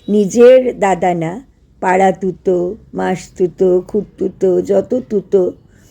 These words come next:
সব ভাই বোনেরা একসাথে জড়ো হয়ে সে কি আনন্দ।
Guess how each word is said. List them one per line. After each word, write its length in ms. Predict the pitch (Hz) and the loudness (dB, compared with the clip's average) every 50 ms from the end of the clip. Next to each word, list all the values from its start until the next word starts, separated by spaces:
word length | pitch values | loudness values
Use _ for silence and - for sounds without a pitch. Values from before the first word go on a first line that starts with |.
| - - - - - - _ - - - _ - | -20 -20 -20 -20 -20 -20 _ -20 -20 -20 _ -10
সব 260 | - - 220 214 208 | -2 0 2 2 2
ভাই 180 | 220 214 196 185 | 2 2 2 2
বোনেরা 420 | 175 190 202 196 196 202 220 220 | 2 0 0 0 0 0 0 0
একসাথে 380 | 196 - - - 190 160 214 202 | 0 -2 -4 -6 -6 -2 -2 -2
জড়ো 340 | 175 190 180 180 185 190 202 | 0 2 0 0 2 0 0
হয়ে 280 | 208 175 180 190 247 - - - - _ _ _ - | 0 0 -2 -2 -4 -6 -12 -20 -20 _ _ _ -16
সে 200 | - - 233 220 | -6 -2 -2 0
কি 200 | 220 226 233 220 | 0 2 2 2
আনন্দ। 540 | 185 170 160 165 170 170 165 156 139 - | 2 2 -2 -4 -4 -6 -6 -8 -8 -10